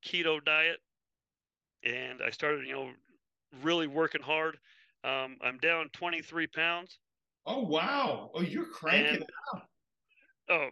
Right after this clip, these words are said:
Speaker 1: man. I, I, I'm not taking this, th-, this event lightly, dude.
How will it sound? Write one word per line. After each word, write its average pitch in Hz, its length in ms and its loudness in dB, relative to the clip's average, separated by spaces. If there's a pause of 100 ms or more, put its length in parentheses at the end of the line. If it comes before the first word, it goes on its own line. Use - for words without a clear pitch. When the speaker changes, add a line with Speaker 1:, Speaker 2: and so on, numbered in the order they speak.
(100)
Speaker 1:
man. 160 240 2 (1200)
I, 147 60 4
I, 175 380 4
I'm 208 80 2
not 220 200 4
taking 202 280 0
this, 170 260 -14
th-, 175 140 -4
this 175 180 -4
event 160 260 -2
lightly, 143 400 -2
dude. 135 180 -6